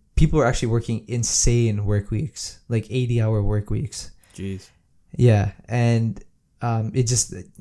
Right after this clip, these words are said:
Speaker 1: a lot of people were unhappy with it. So eventually, uh, I can't remember who it was, but somebody passed legislation that, um, promised government employees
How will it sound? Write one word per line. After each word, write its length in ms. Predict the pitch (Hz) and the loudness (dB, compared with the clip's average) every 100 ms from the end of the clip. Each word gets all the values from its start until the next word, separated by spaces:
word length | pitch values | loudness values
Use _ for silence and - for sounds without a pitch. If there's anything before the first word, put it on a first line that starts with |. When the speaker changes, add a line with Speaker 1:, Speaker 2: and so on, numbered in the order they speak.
| 92 | -6
Speaker 1:
a 80 | |
lot 180 | 123 123 | -2 -2
of 60 | 127 | -2
people 200 | 147 120 | -2 -2
were 80 | 113 | 0
unhappy 440 | 120 104 101 110 | -2 -2 -2 -2
with 220 | 104 107 | -2 0
it. 320 | 107 107 104 _ | 0 -2 -4 _
So 460 | - - 117 110 107 | -10 -4 -2 -2 -4
eventually, 800 | 120 117 131 - 127 107 107 107 - _ _ _ - | -4 -4 -4 -4 -4 -4 -4 -8 -12 _ _ _ -8
uh, 240 | 110 107 | -4 -2
I 60 | 110 | -4
can't 140 | 110 143 | -2 -4
remember 180 | 135 110 | -2 -4
who 120 | 117 | 0
it 40 | 110 | 0
was, 180 | 107 101 | 0 0
but 80 | 110 | -2
somebody 260 | 131 135 | -2 -4
passed 440 | 127 - 110 113 - | -4 -2 0 -2 -6
legislation 680 | 107 107 104 107 - 110 | -8 -8 -8 -8 -8 -8
that, 320 | 107 107 107 _ _ _ - | -6 -4 -6 _ _ _ -10
um, 500 | 110 110 107 104 101 | -8 -6 -8 -8 -10
promised 680 | - 123 131 143 - - 131 | -6 -4 -2 -6 -8 -12 -10
government 440 | 120 123 139 135 | -6 -4 -4 -6
employees 600 | 117 - 117 107 107 127 | -6 -4 -4 -4 -6 -8